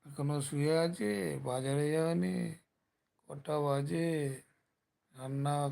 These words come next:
কর-, হবে না? কত রকম কথা হতো। যদি আমার বউ শোনে এই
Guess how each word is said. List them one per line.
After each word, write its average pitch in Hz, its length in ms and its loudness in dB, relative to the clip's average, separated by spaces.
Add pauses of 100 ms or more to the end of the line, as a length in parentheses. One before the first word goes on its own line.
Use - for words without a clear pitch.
(100)
কর-, - 360 -12
হবে 131 360 -2
না? 180 500 0 (1200)
কত 139 340 -8
রকম 139 800 -2
কথা - 360 -20
হতো। - 640 -16 (1400)
যদি 131 220 -4
আমার 135 300 2
বউ 135 280 0
শোনে 135 600 -4
এই 131 120 -4